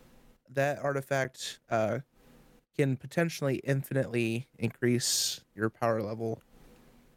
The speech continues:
Um, there is a base, like, your, your base light is nine,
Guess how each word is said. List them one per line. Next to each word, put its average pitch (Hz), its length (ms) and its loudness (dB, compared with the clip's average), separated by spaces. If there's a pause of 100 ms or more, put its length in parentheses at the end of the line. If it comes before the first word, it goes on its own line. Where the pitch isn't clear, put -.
(120)
Um, 98 220 -2
there 127 220 0
is 131 100 -2
a 131 80 -2
base, - 760 -2 (120)
like, 117 180 0
your, 120 180 4 (160)
your 123 160 4 (180)
base 135 400 0
light 123 380 0
is 113 720 0 (260)
nine, 117 440 0